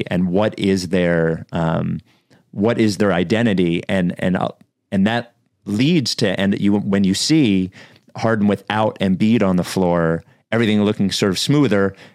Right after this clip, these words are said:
because everybody's just doing the Harden thing for Harden. But w-, I don't think any of us think that we're gonna win a championship that way. So I just wonder what the final version of them is offensively. I don't think they know, but, um,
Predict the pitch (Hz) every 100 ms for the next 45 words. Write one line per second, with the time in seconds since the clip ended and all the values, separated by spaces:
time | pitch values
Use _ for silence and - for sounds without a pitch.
0 | _ 110 117 117 110 110 98 101 98 95
1 | 104 101 95 101 190 139 101 80 76 -
2 | - 110 143 110 82 71 - - - -
3 | - _ 117 113 123 127 135 123 107 117
4 | 139 98 98 - 107 107 - 104 104 101
5 | 95 85 - 147 101 85 92 - 95 98
6 | 95 - - 113 104 98 95 101 113 107
7 | 107 117 117 107 95 110 - - - 104
8 | 110 104 87 101 101 104 92 85 90 87
9 | 90 92 85 - 92 85 90 87 - -
10 | - - - - - - 117 123 117 104
11 | 92 95 113 131 160 175 - - - 98
12 | 104 104 - 98 87 85 87